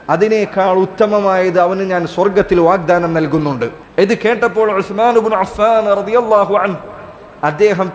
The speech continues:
തന്റെ സമ്പത്തെടുത്ത് നബി സല്ലല്ലാഹു അലൈഹി വസല്ലമയുടെ കൽപ്പന പ്രാവർത്തികമാക്കുന്നതിനു വേണ്ടി ആ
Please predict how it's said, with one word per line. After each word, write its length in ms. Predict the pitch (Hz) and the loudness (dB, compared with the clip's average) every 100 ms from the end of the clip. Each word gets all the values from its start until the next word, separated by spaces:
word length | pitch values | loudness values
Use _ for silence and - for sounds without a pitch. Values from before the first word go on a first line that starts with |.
| 190 | -2
തന്റെ 220 | 202 208 | 0 -2
സമ്പത്തെടുത്ത് 880 | 202 185 208 208 180 175 180 180 156 - - - | -2 -2 -2 -4 0 0 0 -2 -4 -8 -20 -8
നബി 120 | 147 | -4
സല്ലല്ലാഹു 680 | 165 220 220 196 196 190 175 | 0 2 2 2 2 2 0
അലൈഹി 380 | 175 196 226 196 | -2 -2 -2 -2
വസല്ലമയുടെ 600 | 202 202 202 196 185 175 175 | -2 -2 -4 -2 -2 -2 0
കൽപ്പന 400 | 185 208 208 190 | 0 -2 -2 -2
പ്രാവർത്തികമാക്കുന്നതിനു 1300 | - 170 208 220 220 208 202 190 180 196 190 180 | 0 2 2 0 -2 -2 0 2 0 0 0 -2
വേണ്ടി 440 | 180 180 170 165 165 - - - - | 0 0 0 0 -2 -10 -18 -12 -2
ആ 120 | 170 | 0